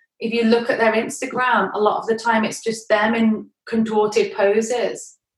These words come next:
because that's what gets likes, and you can't blame them for kind of doing it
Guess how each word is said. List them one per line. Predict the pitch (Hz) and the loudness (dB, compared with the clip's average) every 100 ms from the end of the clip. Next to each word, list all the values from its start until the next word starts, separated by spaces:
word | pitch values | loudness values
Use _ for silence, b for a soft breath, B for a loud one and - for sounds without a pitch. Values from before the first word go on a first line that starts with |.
| _ - | _ -4
because | 269 262 202 | 0 0 2
that's | 247 - | 0 2
what | 247 - | 0 2
gets | - - | -2 0
likes, | 233 214 254 - - | 2 2 0 -6 -6
and | 233 | -4
you | 220 | -2
can't | 240 220 220 | 0 0 2
blame | 208 208 | 2 2
them | 208 | -4
for | - 220 | -6 -4
kind | 220 202 | -2 -2
of | 190 | -2
doing | 214 247 254 | 0 0 0
it | 208 | -2